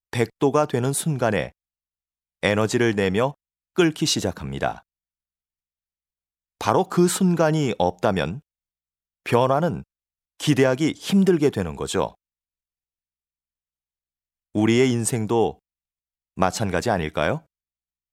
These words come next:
저와 여러분의 인생은 성공과 실패의 가능성을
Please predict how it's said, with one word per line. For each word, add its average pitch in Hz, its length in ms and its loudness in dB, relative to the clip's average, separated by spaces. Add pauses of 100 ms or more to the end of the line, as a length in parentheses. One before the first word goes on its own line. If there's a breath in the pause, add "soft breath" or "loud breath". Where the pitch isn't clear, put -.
(800)
저와 143 420 2
여러분의 131 480 2
인생은 117 560 -4 (800)
성공과 147 840 0
실패의 170 500 0
가능성을 107 880 -2